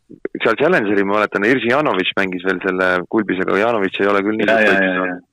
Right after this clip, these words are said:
Speaker 2: Ei, ei, ei ole, ei ole.
Speaker 1: Ei ole nii
Speaker 2: Challenger.
Speaker 1: võitnud. Jaa,
Speaker 2: Nad olid
Speaker 1: Challengeri
Speaker 2: omavahel
Speaker 1: finaalis.
Speaker 2: finaalis seal.
Speaker 1: Jaa, omavahel olid finaalis, jah.
Speaker 2: Jaa.
Speaker 1: Ka ei ole tükk aega mänginud ja nüüd tuli tagasi, aga see ei ole nii kõrge tase. A T P turniirid ei ole kumbki seal.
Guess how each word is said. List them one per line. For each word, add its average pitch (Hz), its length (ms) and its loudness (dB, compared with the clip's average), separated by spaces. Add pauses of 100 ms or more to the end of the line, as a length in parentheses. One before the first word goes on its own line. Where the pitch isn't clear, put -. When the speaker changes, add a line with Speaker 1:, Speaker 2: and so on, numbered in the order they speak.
(120)
Speaker 2:
Ei, 95 240 0
ei, 92 160 0
ei 101 160 0
ole, 95 100 0
ei 92 80 0
ole. 90 140 -2 (160)
Speaker 1:
Ei 113 180 4
ole 117 160 4
nii 120 120 2
Speaker 2:
Challenger. 98 240 2
Speaker 1:
võitnud. - 340 -2 (120)
Jaa, 117 200 2
Speaker 2:
Nad 104 80 4
olid 120 160 4
Speaker 1:
Challengeri 127 80 2
Speaker 2:
omavahel 101 240 2
Speaker 1:
finaalis. 104 80 0
Speaker 2:
finaalis 104 340 0
seal. 85 160 -6
Speaker 1:
Jaa, 135 160 0
omavahel 117 300 2
olid 104 160 -2
finaalis, 120 340 0
jah. 110 220 -2 (360)
Speaker 2:
Jaa. 95 140 -12
Speaker 1:
Ka 123 140 2
ei 120 60 4
ole 107 100 2
tükk 113 240 0
aega 107 180 2
mänginud 101 380 0
ja - 20 0
nüüd 98 140 -4
tuli 98 160 -2
tagasi, 98 340 0
aga 92 140 -2
see 107 160 -2
ei 104 60 2
ole 101 120 2
nii 107 160 -4
kõrge 95 220 0
tase. 92 260 -2 (680)
A 104 100 -2
T 98 140 -2
P 98 160 -4
turniirid 95 560 -2
ei 95 100 0
ole 95 160 -2
kumbki 104 320 -8
seal. 87 160 -6